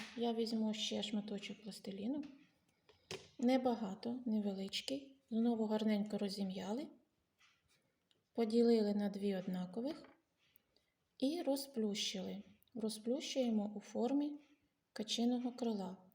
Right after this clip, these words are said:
Качине крило трішечки нагадує трикутник.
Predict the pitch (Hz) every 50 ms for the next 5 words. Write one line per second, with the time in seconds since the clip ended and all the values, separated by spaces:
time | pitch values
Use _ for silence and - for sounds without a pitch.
0 | _ - 233 - - 262 247 240 240 226 233 - 226 233 240 285 320 349 - -
1 | - - - - - - - _ _ - - 240 247 240 - 269 - - - 233
2 | 226 220 220 214 226 226 220 220 226 220 220 214 214 214 214 - - - - _
3 | _ _ _ _ - - 226 226 226 - 214 208 196 208 - 190 190 190 -